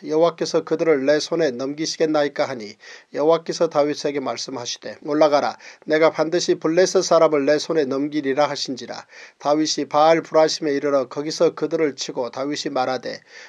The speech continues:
"여호와께서 물을 흩음같이 내 앞에서 내 대적을 흩으셨다 하므로 그곳 이름을 바알 브라심이라 부르니라." 거기서 블레셋 사람들이 그들의 우상을 버렸으므로 다윗과 그의 부하들이 치우니라. 블레셋 사람들이 다시 올라와서 르바임 골짜기에 가득한지라.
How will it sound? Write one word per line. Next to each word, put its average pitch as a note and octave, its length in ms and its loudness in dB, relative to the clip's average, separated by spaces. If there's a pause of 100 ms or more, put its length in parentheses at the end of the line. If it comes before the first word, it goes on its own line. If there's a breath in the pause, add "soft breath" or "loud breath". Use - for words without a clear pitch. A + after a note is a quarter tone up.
(120)
"여호와께서 E3+ 540 4
물을 E3 320 4
흩음같이 E3+ 640 0
내 D3 160 4
앞에서 D#3 480 2
내 D#3 200 4
대적을 D#3 460 0
흩으셨다 E3+ 560 -2
하므로 C3 360 -6 (280 loud breath)
그곳 F3 380 0
이름을 D3+ 400 0
바알 D#3+ 360 4
브라심이라 D3+ 640 2
부르니라." A#2+ 600 -8 (260 loud breath)
거기서 E3+ 400 2
블레셋 F3 400 2
사람들이 D#3+ 540 0
그들의 E3 320 0
우상을 D#3 480 0
버렸으므로 C3+ 680 -6 (280 loud breath)
다윗과 D#3+ 480 2
그의 D#3+ 260 0
부하들이 D#3 500 2
치우니라. D3 640 -6 (280 loud breath)
블레셋 F3+ 400 4
사람들이 E3 480 2
다시 - 260 -2
올라와서 D#3 540 6
르바임 D#3 480 4
골짜기에 D3 500 -2
가득한지라. C3 720 -10